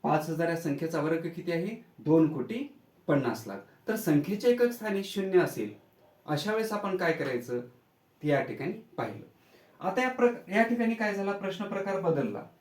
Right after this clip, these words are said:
संख्येच्या एकक स्थानी पाच आहे, अशा वेळेस वर्ग कसा करायचा? सुरुवातीला पाचचा वर्ग लिहून घ्यायचा, पाचचा वर्ग पंचवीस आला.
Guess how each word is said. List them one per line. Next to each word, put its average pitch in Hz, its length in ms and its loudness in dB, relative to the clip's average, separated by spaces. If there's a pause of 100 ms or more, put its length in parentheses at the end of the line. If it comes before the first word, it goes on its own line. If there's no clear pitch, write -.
(300)
संख्येच्या 175 520 0
एकक - 160 -6
स्थानी 190 260 -4
पाच 170 360 0
आहे, 104 100 -8 (240)
अशा 151 260 0
वेळेस 196 220 0
वर्ग 196 220 -2
कसा 190 260 -6
करायचा? 185 440 -4 (580)
सुरुवातीला 180 500 2
पाचचा 185 600 2
वर्ग 175 280 -2
लिहून 151 160 2
घ्यायचा, 120 380 0 (400)
पाचचा 139 420 0
वर्ग 135 220 -2
पंचवीस 135 520 -4
आला. 160 200 -6